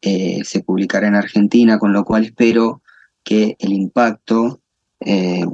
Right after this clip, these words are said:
y, y los diálogos fructíferos, eh, emerjan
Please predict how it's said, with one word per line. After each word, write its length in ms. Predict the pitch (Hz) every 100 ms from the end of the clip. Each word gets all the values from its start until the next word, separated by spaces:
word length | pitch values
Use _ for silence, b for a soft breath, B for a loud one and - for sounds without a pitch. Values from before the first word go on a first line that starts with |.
| - - _ _
y, 540 | - 95 90 87 85 - _
y 340 | - 92 90 -
los 180 | 92 -
diálogos 840 | 117 123 117 104 104 110 - - _ _ _ _ _
fructíferos, 1040 | 101 95 - 117 107 110 110 113 123 - _ _ _ _
eh, 440 | 101 95 87 - -
emerjan 800 | 107 110 110 110 - 113 113